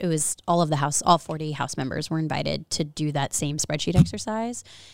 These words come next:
And so I threw up my hands. I'm like, "I wanna see, like, a low income tax, seventy-five twenty-five, thousand dollar B S A, blah, blah, blah." Like, just went through it. And I was like, "That is the most beautiful spreadsheet I've ever seen."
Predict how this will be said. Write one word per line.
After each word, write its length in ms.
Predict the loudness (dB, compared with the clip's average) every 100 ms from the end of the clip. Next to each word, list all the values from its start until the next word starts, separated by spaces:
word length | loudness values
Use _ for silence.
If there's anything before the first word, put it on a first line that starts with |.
| 0
And 120 | 2 4
so 100 | 2
I 120 | 2
threw 180 | 2 2
up 80 |
my 100 | 2
hands. 240 | 2 2 2
I'm 120 | 2
like, 200 | 2 0
"I 100 | 0
wanna 160 | 2 2
see, 480 | 0 0 2 0 -2
like, 200 | -4 -4
a 60 |
low 260 | 2 4 6
income 400 | 4 2 0 0
tax, 540 | 0 0 2 0 0
seventy-five 520 | 2 2 2 0 0 -2
twenty-five, 800 | -2 -4 -2 -2 -2 -4 -6 -8
thousand 300 | -2 -2 0
dollar 200 | -2 -2
B 120 | -2 -4
S 140 | -2
A, 300 | 0 2 2
blah, 240 | 2 2
blah, 140 | 4 2
blah." 180 | 2 2
Like, 180 | 0
just 180 | -2 -2
went 140 | -4 -2
through 160 | 0
it. 40 | 0
And 80 |
I 40 | 0
was 100 | 0
like, 180 | -4 -2
"That 180 | 0 0
is 140 | -2
the 40 | -4
most 240 | -6 -8
beautiful 360 | -2 0 0 -2
spreadsheet 400 | -4 -6 -6 -6
I've 120 | -4
ever 220 | -4 -4
seen." 360 | -4 -6 -6 -6